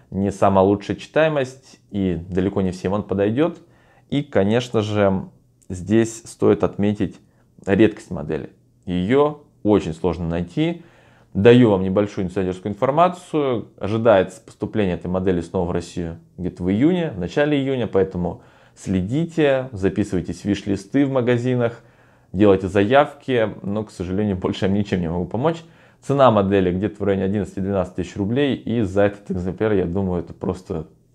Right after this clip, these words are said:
невероятный ценник. Однозначно стоит брать, я даже уже сам себе задумался об этой модели, и на самом деле не хочу её отдавать обратно, хочется её оставить себе и носить этим летом.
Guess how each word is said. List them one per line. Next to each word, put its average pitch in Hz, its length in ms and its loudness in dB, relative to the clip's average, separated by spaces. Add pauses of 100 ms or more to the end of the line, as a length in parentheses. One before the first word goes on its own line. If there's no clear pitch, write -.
(140)
невероятный 95 800 4
ценник. 135 480 -2 (320)
Однозначно 110 580 2
стоит 92 300 -2
брать, 127 320 0
я 98 80 -2
даже 90 260 0
уже 87 140 -4
сам 127 320 -4 (500)
себе 104 240 4
задумался 101 500 0 (260)
об 101 180 4
этой 104 140 0
модели, 117 340 0
и 104 380 -2
на 95 200 -4
самом 120 200 -2
деле 95 140 2
не 101 120 0
хочу 120 300 -2
её 82 100 0
отдавать 101 340 2
обратно, 117 520 0 (260)
хочется - 400 -2
её 87 120 2
оставить 90 360 0
себе 98 300 -2
и 92 340 -6 (160)
носить 95 560 -2
этим 87 400 -4 (180)
летом. 82 380 -2